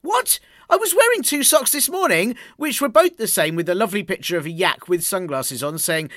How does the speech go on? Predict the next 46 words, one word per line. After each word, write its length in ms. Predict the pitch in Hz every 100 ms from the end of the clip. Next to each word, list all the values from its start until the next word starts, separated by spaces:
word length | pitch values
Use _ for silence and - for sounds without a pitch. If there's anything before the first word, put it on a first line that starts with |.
| -
"Yak's 460 | 143 165 165 -
right," 400 | 196 269 208 185 - -
and 160 | 214 262
now 180 | 311 196
my 180 | 196 220
right 280 | 269 220
foot 180 | 208 240
is 100 | 220
very 220 | 262 262
cold 340 | 247 277 269 233 - _ -
and 120 | 285
it 40 | 294
has 220 | 294 262
no 140 | 311
sock 260 | - 330 339
on 120 | 285
it. 160 | 156 - -
I 40 | 269
mean, 120 | 294
where 140 | 311
has 120 | 302
it 220 | 262 208 -
gone? 440 | 320 349 208 113 -
I've 120 | 196
just 160 | 277
been 200 | 277 254
right 200 | 208 247
here 540 | 190 240 339 156 180 240 _ _ _
with 120 | 226
my 100 | 226
socks 360 | 247 330 302 -
on. 100 | 151
This 160 | 165 156
is 100 | 123
very 280 | 151 127
strange. 520 | 113 - 113 98 95 - _
Something 680 | - - 247 127 110 107 113
is 180 | 139 131
definitely 640 | - 147 - 143 117 135 -
afoot, 600 | 131 - 147 104 - - _ -
or 140 | 127
rather 300 | 135 135 127
not 240 | 135 143 -
on 380 | 135 127 110 101 _ _ _ -
a 80 | 104
foot. 440 | - 123 - -